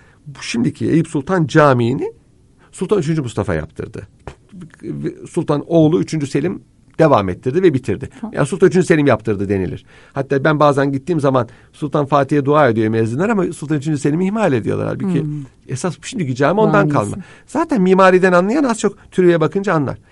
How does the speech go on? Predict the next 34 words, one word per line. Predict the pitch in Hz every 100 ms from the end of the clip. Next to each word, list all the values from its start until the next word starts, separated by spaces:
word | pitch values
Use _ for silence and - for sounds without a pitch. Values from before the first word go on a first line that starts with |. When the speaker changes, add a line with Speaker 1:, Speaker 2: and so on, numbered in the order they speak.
| - -
Speaker 1:
Minareler | 190 254 269 285 349
Sultan | - 247 254 240
Ahmet'ten | 190 180 170 127
kalmadır. | 110 - 92 - - _ _ _
Sultan | 151 147
üçüncü | 135 139 127
Ahmet, | 113 123
Lale | 131 135 117
Devri | 110
Paşa. | 107 101 98 196
Enteresandır. | 180 202 185 160 131 110 _ _
Cami | - 180 208
yıkılmış. | 196 - 143 190 - _ _ _ _ _ -
Speaker 2:
Minare | 175
Speaker 1:
Minareler | 175 - 151
Speaker 2:
kalmamış. | 156 190
Speaker 1:
yıkılmamış. | 180 135 113 -
Speaker 2:
Halbuki | 214 220 247
önce | 247 240 247
onun | 226
yıkılması | 226 202 170 190
Speaker 1:
Bina | 208
yıkılması | 185 185 147
Speaker 2:
umulur. | 170 165
Speaker 1:
beklenir. | 151 127 - _ _ _ - -
Fatih | 156 190 147
Camii'de | 131 110 113 110
altı | 110 113
çok | 127 139
kaygan | 117 107 110
olduğu | 107 101
için | - 139
yıkılmıştır. | 117 127 117 - 175
Speaker 2:
Evet. | 160